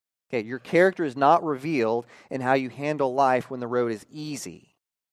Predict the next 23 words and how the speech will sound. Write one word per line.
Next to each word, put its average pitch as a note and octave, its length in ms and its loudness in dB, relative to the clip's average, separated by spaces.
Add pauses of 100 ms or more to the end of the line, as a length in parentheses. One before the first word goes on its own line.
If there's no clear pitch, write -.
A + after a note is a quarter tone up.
(560)
You C#3 120 -10
get F3+ 160 0
to D3 80 -6
see F#3 220 -6
what E3+ 180 -2
your A#2 80 -8
character D3 460 -2
really D#3 400 -2
is A3 560 -2 (800)
when C#3+ 140 -8
you C3+ 80 -6
go C#3 160 6
through C3+ 240 -6
adversity A#2+ 760 -6 (480)
and A2 140 -8
trials. - 1040 -6 (1080)
Right? D#3 180 4
This F#3+ 160 -4
is F#3+ 120 -8
the F#3+ 80 0
book F3+ 180 2
of D3+ 100 -2
Job. C3 540 4